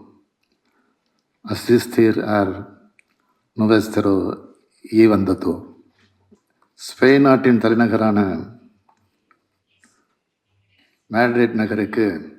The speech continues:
நான் வருகை தருவது இதுவே முதல் முறை. உலகின் மிகப்பெரிய ஜனநாயக நாடான இந்தியாவில் இருக்கும்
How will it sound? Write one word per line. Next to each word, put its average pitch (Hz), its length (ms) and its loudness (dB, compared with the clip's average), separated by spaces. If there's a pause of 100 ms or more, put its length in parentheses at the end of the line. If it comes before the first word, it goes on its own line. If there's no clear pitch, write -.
(1900)
நான் 117 280 0
வருகை 123 340 6
தருவது 110 460 2 (580)
இதுவே 110 380 2 (720)
முதல் 107 320 0
முறை. 92 240 -2 (2750)
உலகின் 135 400 4
மிகப்பெரிய 135 520 4
ஜனநாயக 117 460 4
நாடான 110 420 0
இந்தியாவில் 110 540 2
இருக்கும் 101 380 -6